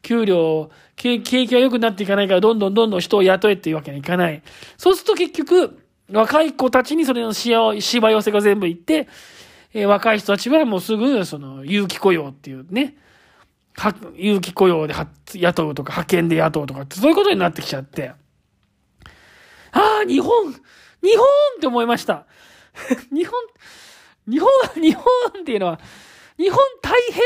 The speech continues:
って思いました。あー、日本いろいろ問題あるんだなーって。なんかね、そんなことを思っちゃいましたね。うーん。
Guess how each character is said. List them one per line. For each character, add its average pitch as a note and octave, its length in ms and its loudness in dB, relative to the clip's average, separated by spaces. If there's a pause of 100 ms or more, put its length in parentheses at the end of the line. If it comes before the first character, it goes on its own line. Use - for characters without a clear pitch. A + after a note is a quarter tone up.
っ - 40 -20
て F#4 80 -8
思 A#3+ 140 -6
い A#3+ 40 -6
ま A#3+ 120 -6
し - 80 -18
た。 D#3+ 200 -10 (800)
あ E3+ 440 -6
ー、 F3 40 -8
日 F3+ 100 -6
本 E3+ 400 -6
い E3 60 -4
ろ F3 140 2
い - 20 0
ろ F3 100 2
問 F#3+ 220 -2
題 G3+ 160 4
あ A3 80 2
る B3+ 120 -2
ん B3 40 -6
だ D#4+ 120 0
な D#4+ 80 0 (360)
ー D#4 40 0
っ - 20 -16
て。 F3 320 -4 (920)
な F#3 100 -4
ん - 20 -4
か E3+ 120 -4
ね、 D#3 320 -6
そ D#3+ 140 -10
ん D#3 40 -10
な D#3+ 60 -8
こ G3+ 120 -6
と D#4 160 0
を F3+ 200 -4
思 F3 120 -6
っ F#3+ 40 -6
ち F#3 80 -10
ゃ - 40 -2
い - 20 -6
ま F#3+ 100 -6
し - 60 -12
た D#3 120 -6
ね。 F3+ 420 -4 (680)
う E3 40 -6
ー E3 40 -4
ん。 D3 1120 -6